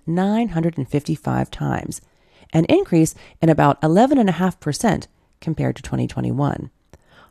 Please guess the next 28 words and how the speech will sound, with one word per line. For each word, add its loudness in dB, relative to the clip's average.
On 0
average, 0
this 0
means 2
that -4
someone 2
called -2
the 0
fire 0
department -6
every -2
twenty-six -6
seconds. -10
Interior 2
Senator 2
Spranger 2
is 2
urging 2
the 2
public -2
to -14
keep -4
one 2
one 2
two -2
free 0
for -2
emergencies, 2